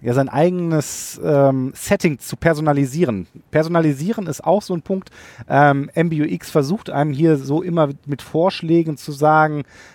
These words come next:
ähm, was man jetzt machen könnte. "Guten Morgen, bitte wählen Sie." Und dann ist jetzt hier zum Beispiel, was ich nicht verstehe, er bietet mir immer das Digitalradio S W R drei an. Und ich habe noch nicht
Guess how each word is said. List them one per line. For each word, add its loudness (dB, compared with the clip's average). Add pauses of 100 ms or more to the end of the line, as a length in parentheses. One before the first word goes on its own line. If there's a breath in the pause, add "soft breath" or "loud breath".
(140 loud breath)
ähm, 0 (160)
was -2
man 0
jetzt 0
machen -2
könnte. -2
"Guten -8
Morgen, 2
bitte -4
wählen 2
Sie." -4
Und -4
dann 0
ist -6
jetzt -2
hier -4
zum -6
Beispiel, 0
was 0
ich -4
nicht -4
verstehe, -2
er -2
bietet -8
mir -2 (100)
immer 0
das 0
Digitalradio 0 (340 loud breath)
S 0
W 2
R 4
drei 0
an. -4
Und -4
ich -8
habe -6
noch -6
nicht -6